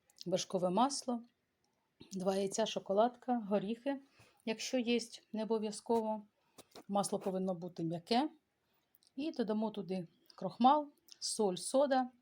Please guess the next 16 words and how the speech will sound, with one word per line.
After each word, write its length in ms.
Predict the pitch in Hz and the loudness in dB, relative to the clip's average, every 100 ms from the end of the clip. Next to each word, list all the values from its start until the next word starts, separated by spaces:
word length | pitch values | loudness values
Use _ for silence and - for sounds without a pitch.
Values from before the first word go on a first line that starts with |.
| _ _ _ _ - | _ _ _ _ -14
і 180 | 277 302 | -8 -6
ванільний 440 | 233 190 220 214 175 | -2 -2 -2 -4 -6
цукор. 400 | 196 190 190 160 _ _ _ _ _ _ _ _ _ | -8 -6 -6 -8 _ _ _ _ _ _ _ _ _
Починаємо. 640 | 220 269 262 285 214 160 - _ _ _ _ _ _ _ _ _ _ - | -6 0 0 0 -2 -6 -10 _ _ _ _ _ _ _ _ _ _ -12
Висипаємо 680 | 202 - - 214 196 180 180 | -10 -10 -2 0 0 -2 0
масло 520 | 185 180 - 170 160 - _ _ _ _ _ _ _ _ _ _ _ _ _ _ | 0 0 -6 -6 -8 -12 _ _ _ _ _ _ _ _ _ _ _ _ _ _
в 20 | |
таку 240 | 180 180 | -6 -6
тарілочку, 560 | 170 180 240 311 - - | -6 -4 -2 -4 -6 -10
яку 180 | 262 247 _ | -10 -10 _
вам 160 | 226 208 | -6 -4
буде 320 | 233 214 214 | -6 -4 -4
зручно 520 | 208 220 220 - 214 - _ _ 208 | -2 -4 -4 -6 -6 -8 _ _ -2
перемішувати. 880 | 202 202 202 - 185 190 - 190 175 _ _ _ _ _ | 0 -2 -4 -6 -4 -6 -6 -10 -12 _ _ _ _ _
Додаємо 520 | 208 226 220 226 226 | 2 4 6 4 4
сюди 420 | - 180 165 175 | 0 -4 -2 -2